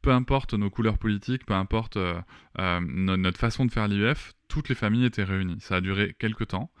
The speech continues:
et c'est là où on a réussi à, à faire du bruit et à faire avancer les choses. Aujourd'hui, ça n'est plus le cas. Voilà, donc il,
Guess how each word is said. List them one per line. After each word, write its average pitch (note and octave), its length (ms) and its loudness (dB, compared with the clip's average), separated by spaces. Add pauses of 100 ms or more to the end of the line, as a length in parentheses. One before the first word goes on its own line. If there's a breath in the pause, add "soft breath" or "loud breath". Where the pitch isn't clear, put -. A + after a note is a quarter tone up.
(240 loud breath)
et F#2+ 60 -2
c'est - 180 -4
là A2 120 4
où - 20 0
on B2+ 140 0
a G2 240 2
réussi G2 340 -2
à, G2 240 2
à E2+ 160 -2
faire G#2+ 220 -2
du G#2 100 -2
bruit G2 300 0
et F#2 80 -2
à F#2 80 -4
faire F#2+ 160 -2
avancer F#2 300 -4
les F#2+ 100 -2
choses. F2 240 -8 (340 loud breath)
Aujourd'hui, G2+ 380 -2
ça G2+ 140 -2
n'est F#2 100 0
plus - 180 -8
le G2 60 -8
cas. - 180 -10 (920 soft breath)
Voilà, E2+ 220 -8
donc F2+ 360 -8
il, A#1 640 -10